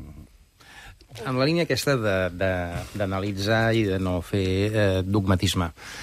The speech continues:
Ara vaig a dir una cosa que segurament serà molt impopular,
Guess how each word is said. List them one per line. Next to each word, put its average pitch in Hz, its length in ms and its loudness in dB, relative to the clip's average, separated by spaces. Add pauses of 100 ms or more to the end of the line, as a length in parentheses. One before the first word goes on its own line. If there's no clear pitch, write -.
(140)
Ara 107 180 4
vaig 127 140 2
a 127 40 4
dir 123 80 4
una 110 160 2
cosa 117 320 2
que 113 80 2
segurament 107 400 4
serà 104 240 4
molt 104 240 6
impopular, 104 540 2